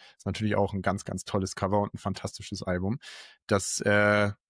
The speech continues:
hab ich damals durch meinen Gitarrenlehrer, Rest in Peace, äh, kennengelernt und das höre ich sehr selten, aber wenn ich's höre, dann bin ich sofort auch wieder in dieser Zeit, wo ich das so mit dreizehn, vierzehn kennengelernt hab und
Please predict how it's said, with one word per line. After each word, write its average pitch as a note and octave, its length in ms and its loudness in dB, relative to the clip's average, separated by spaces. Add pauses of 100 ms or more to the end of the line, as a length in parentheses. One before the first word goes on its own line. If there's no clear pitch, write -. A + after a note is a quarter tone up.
(100)
hab A2+ 160 0
ich A2+ 140 -2
damals B2 420 4
durch G#2 180 2
meinen A2 460 4
Gitarrenlehrer, A2+ 800 2
Rest G2+ 220 -2
in G2+ 100 -4
Peace, - 480 -4
äh, G2 220 2
kennengelernt G#2+ 600 2
und G#2 220 -4
das - 340 -4 (480)
höre C#3 240 2
ich C#3 160 2
sehr A#2 180 4
selten, C3 420 4 (100)
aber G#2+ 240 2
wenn A#2+ 160 4
ich's C3+ 160 2
höre, C3+ 220 6
dann A2 100 4
bin A2+ 100 4
ich A2 100 2
sofort A2 280 0
auch - 220 -2
wieder G#2 180 2
in G2 100 0
dieser F#2+ 340 2
Zeit, G2 420 2
wo F#2+ 80 0
ich F#2 80 -6
das - 240 -6
so - 100 -8
mit F#2+ 160 -4
dreizehn, G2 340 0
vierzehn G#2 360 -8
kennengelernt G2+ 560 -4
hab F#2+ 160 -8
und F#2+ 260 -8